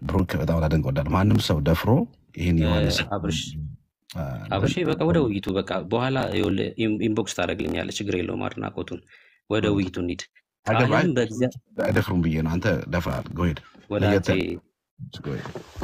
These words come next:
Speaker 2: እሺ፣ ቃልም በእግዚአብሔር ዘንድ ነበር ይላል። እግዚአብሔር የተባለው ማን ነው እዚህ ስፍራ ላይ?
Speaker 1: ቃል just,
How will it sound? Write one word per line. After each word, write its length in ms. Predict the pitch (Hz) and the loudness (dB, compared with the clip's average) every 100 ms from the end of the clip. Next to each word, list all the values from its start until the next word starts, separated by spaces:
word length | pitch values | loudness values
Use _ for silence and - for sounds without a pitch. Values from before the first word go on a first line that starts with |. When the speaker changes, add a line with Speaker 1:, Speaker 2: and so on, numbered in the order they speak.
| - - - - - - - - | -4 -8 -16 -16 -14 -14 -12 -10
Speaker 2:
እሺ፣ 140 | 104 104 - | -8 -8 -2
ቃልም 380 | 107 127 160 196 202 127 | 0 2 4 4 4 2
በእግዚአብሔር 800 | 123 - 110 107 113 117 143 123 | -2 -2 -4 0 2 2 2 2
ዘንድ 280 | 110 110 98 | 2 2 2
ነበር 300 | 95 92 92 | -2 0 0
ይላል። 220 | 85 78 - - - _ | 0 -2 -6 -18 -20 _
እግዚአብሔር 460 | 110 110 120 120 117 | -4 0 0 2 0
የተባለው 420 | 110 110 107 107 | 0 0 0 0
ማን 140 | 107 113 | 0 -2
ነው 80 | |
እዚህ 120 | 107 - | -4 -8
ስፍራ 200 | - 120 | -6 -4
ላይ? 160 | 156 165 _ _ _ _ _ _ _ _ _ _ _ _ | -4 -6 _ _ _ _ _ _ _ _ _ _ _ _
Speaker 1:
ቃል 280 | - 101 107 127 - _ _ _ _ - | -6 -4 -4 -8 -14 _ _ _ _ -18
just, 300 | 90 92 | -10 -8